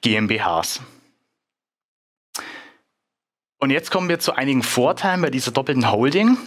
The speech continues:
Der erste Punkt wäre jetzt mal,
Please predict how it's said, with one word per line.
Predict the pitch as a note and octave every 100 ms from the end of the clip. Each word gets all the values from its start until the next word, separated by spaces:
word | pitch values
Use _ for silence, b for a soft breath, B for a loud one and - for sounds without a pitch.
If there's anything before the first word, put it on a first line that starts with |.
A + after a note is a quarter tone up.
| -
Der | -
erste | A2 D#3 - F#3
Punkt | F3+ C#3 E3+ G#3 - -
wäre | A#2+ A#2+ D#3+
jetzt | E3+ F3+ F3+ F#3
mal, | F3+ F3+ F3+